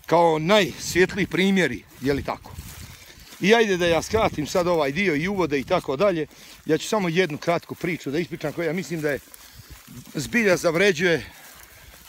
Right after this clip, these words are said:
da osta-, da ne ostane nezabilježena i jače u-, narod sa njom upoznat. Bitka se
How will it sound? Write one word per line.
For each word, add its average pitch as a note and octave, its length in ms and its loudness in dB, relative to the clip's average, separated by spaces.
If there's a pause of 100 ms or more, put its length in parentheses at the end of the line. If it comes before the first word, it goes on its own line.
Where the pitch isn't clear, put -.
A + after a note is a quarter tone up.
da D3+ 80 2
osta-, G3 360 2
da D#3+ 160 0
ne F3 120 2
ostane F3 480 2 (880)
nezabilježena F3 1000 2 (100)
i E3 220 -4 (280)
jače F#3+ 340 2
u-, E3+ 100 0 (300)
narod E3+ 360 0
sa F#3 180 -4
njom D#3+ 180 -2
upoznat. G#2+ 380 -8 (1000)
Bitka G3+ 320 0
se D3 240 -2